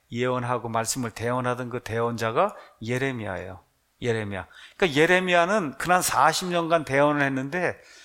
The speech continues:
여러분이 예레미야서를 읽어보시면 그 대언의 핵심이 있어요. 다른 거 없어요. 하나님이 바빌론을 섬기라고 하니까 너희는 바빌론을 섬기라는 거예요. 이게 예레미야가 사십 년 동안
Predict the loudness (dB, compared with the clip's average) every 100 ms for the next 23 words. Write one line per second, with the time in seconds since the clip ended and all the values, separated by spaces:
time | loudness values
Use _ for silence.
0 | -6 2 2 4 0 4 4 6 4 2
1 | 2 -2 -2 0 0 -2 0 0 0 -8
2 | -20 -8 4 4 4 4 6 4 0 0
3 | 2 2 0 2 2 2 0 -8 _ _
4 | _ _ 2 4 6 4 4 2 4 4
5 | 2 -4 -20 -14 -4 6 6 6 2 0
6 | -2 2 2 4 4 4 4 2 2 6
7 | 6 6 2 2 2 4 4 0 -2 -2
8 | 0 2 2 2 -2 -4 2 2 2 -4
9 | -6 -8 -20 _ _ _ _ _ -4 2
10 | 6 6 6 6 6 6 6 6 6 6
11 | 6 6 2 -2 0 4 6 4